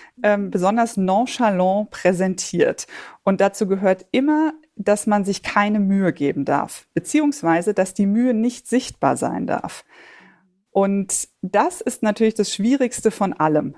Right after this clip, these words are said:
als dass es so aussehen muss, als würde einem alles aus der hohlen Hand gelingen, als würde man tatsächlich „I don't care“ machen. Und in Wirklichkeit steckt aber hinter diesem „I don't care“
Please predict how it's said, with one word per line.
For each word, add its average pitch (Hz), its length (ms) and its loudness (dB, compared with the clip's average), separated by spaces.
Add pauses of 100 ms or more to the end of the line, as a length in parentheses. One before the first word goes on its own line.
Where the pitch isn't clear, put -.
als 175 360 -2
dass 180 180 2
es 185 140 -2
so - 140 0
aussehen 269 500 0
muss, 262 220 -2
als 190 220 -2
würde 202 180 0
einem 180 260 -2
alles 233 320 0
aus 202 200 -2
der 175 420 0 (100)
hohlen 220 380 0
Hand 190 320 -6
gelingen, 302 520 2 (360)
als 185 160 -2
würde 208 160 2
man 196 180 0
tatsächlich 196 580 0
„I 175 200 2
don't 165 320 -4
care“ 254 480 0 (560)
machen. 233 380 0
Und 214 180 0
in 202 160 2
Wirklichkeit 269 600 0
steckt - 360 0
aber 196 140 2
hinter 220 260 0
diesem 180 220 -2 (100)
„I 233 200 2
don't 196 280 0
care“ 165 460 0